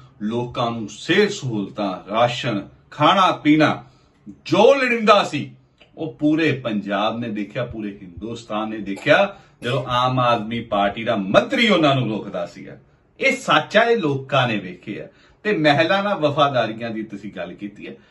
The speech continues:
ਮਹਿਲਾ ਦੇ ਵਫਾਦਾਰ ਬਹੁਤ ਲੋਕ ਨੇ, ਤੁਹਾਡੇ ਕਾਂਗਰਸ ਦੇ ਵਿੱਚ ਵੀ ਉਹ ਵਫਾਦਾਰ ਬੈਠੇ ਨੇ ਜੋ ਸਾਡਾ ਸਾਥ ਅੱਜ ਵੀ ਦਿੰਦੇ ਨੇ, ਪਰ ਤੁਹਾਨੂੰ ਉਹ ਦਿਖਣੇ ਨਹੀਂ। ਫਿਰ ਮੈਂ ਬਾਰ-ਬਾਰ ਕਹਿਣਾ ਕਿ ਇਖਤਿਆਰ ਭਰੋਸਾ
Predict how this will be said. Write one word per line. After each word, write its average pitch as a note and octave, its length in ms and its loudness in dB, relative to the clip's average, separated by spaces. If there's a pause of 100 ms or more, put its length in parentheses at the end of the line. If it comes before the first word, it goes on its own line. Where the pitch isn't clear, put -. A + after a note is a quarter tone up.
(260)
ਮਹਿਲਾ F#3 440 2
ਦੇ D#3+ 140 -2
ਵਫਾਦਾਰ A#2+ 560 0
ਬਹੁਤ F#2+ 440 -8
ਲੋਕ E2+ 140 -16
ਨੇ, A#2 100 -8
ਤੁਹਾਡੇ A#2 240 -8
ਕਾਂਗਰਸ G3 600 2
ਦੇ F#3+ 120 0
ਵਿੱਚ E3+ 240 -4
ਵੀ D3+ 120 2
ਉਹ A#2 240 0
ਵਫਾਦਾਰ G2+ 420 -2
ਬੈਠੇ D#2 340 -10
ਨੇ G3+ 200 -2 (320)
ਜੋ A#2 100 -4
ਸਾਡਾ G2+ 400 -2
ਸਾਥ - 600 -4
ਅੱਜ A#3+ 160 0
ਵੀ A3+ 120 -2
ਦਿੰਦੇ A#2 380 -2
ਨੇ, D#3+ 260 -2 (560)
ਪਰ E3+ 380 2 (180)
ਤੁਹਾਨੂੰ A2+ 400 -6
ਉਹ B2 320 -6 (240)
ਦਿਖਣੇ B2+ 440 -4
ਨਹੀਂ। G#2 220 -4 (240)
ਫਿਰ C3 120 0
ਮੈਂ C3 140 2
ਬਾਰ-ਬਾਰ C3 580 2
ਕਹਿਣਾ D3 580 0 (180)
ਕਿ C#3 80 -6
ਇਖਤਿਆਰ C#3 640 -2
ਭਰੋਸਾ A2 720 -2